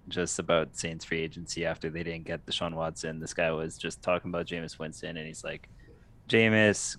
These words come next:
greater than," and then he just lists a bunch of quarterbacks: Baker Mayfield, Jimmy Garoppolo, Gardner Minshew, Kenny Pickett, Marcus Mariota, Sam Howell, Matt Corral. So, you know, decent, like,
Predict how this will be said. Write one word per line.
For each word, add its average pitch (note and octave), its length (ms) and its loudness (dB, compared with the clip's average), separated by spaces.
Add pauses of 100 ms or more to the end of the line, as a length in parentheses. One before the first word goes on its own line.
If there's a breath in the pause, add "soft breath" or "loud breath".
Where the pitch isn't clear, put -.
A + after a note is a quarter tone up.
greater G2+ 300 8
than," F#2+ 320 6
and F#2 100 0
then F2 100 2
he F2 120 -8
just F2 240 -6
lists E2+ 160 0
a E2+ 60 -2
bunch E2 240 -4
of - 60 -10
quarterbacks: E2 560 -2
Baker F2+ 280 2
Mayfield, F2 480 -2
Jimmy F2+ 200 -4
Garoppolo, E2+ 460 0
Gardner E2+ 260 -4
Minshew, E2+ 380 -6
Kenny E2+ 220 -4
Pickett, E2+ 640 -2
Marcus F2 340 -4
Mariota, E2+ 500 0
Sam F2 280 -2
Howell, E2+ 320 0
Matt - 220 -4
Corral. E2 280 -2 (200 loud breath)
So, B2 140 6
you B2 140 10
know, G#2 260 8 (600)
decent, B2+ 340 2
like, F#2+ 200 4